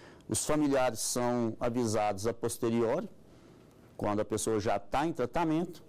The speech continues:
e por ve-, por vezes essa pessoa já está mantida em uma ventilação mecânica, em uma alimentação externa, e,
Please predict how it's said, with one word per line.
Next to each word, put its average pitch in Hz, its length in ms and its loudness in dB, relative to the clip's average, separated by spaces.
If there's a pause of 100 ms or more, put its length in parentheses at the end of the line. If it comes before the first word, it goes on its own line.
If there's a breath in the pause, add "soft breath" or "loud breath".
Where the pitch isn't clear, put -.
(380 loud breath)
e 156 120 2
por 220 280 2
ve-, 156 340 2
por 180 260 4
vezes 143 420 0
essa 143 200 0
pessoa 180 440 0
já 156 140 2
está 202 320 0
mantida 196 680 0 (380 loud breath)
em 147 100 2
uma 175 360 4
ventilação 131 1040 0
mecânica, 156 800 0 (260 loud breath)
em 123 240 2
uma 131 140 2
alimentação 117 880 0
externa, 156 640 0 (960 loud breath)
e, 233 420 2